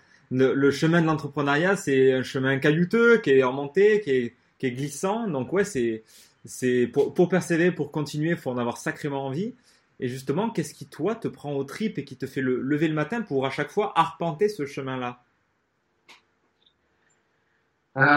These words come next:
Speaker 2: bah, il y a, il y a mes filles, ça c'est sûr.
Speaker 1: Mhm.
Speaker 2: Hein, il y a mes filles, euh, pour que, pour accomplir ce qu'elles, elles veulent réaliser, euh,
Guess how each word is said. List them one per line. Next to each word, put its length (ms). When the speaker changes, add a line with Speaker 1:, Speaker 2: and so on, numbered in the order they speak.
Speaker 2:
bah, 140
il 60
y 80
a, 440
il 40
y 40
a 80
mes 120
filles, 380
ça 200
c'est 180
sûr. 440
Speaker 1:
Mhm. 120
Speaker 2:
Hein, 240
il 60
y 20
a 60
mes 140
filles, 480
euh, 840
pour 180
que, 440
pour 180
accomplir 480
ce 60
qu'elles, 300
elles 640
veulent 480
réaliser, 540
euh, 600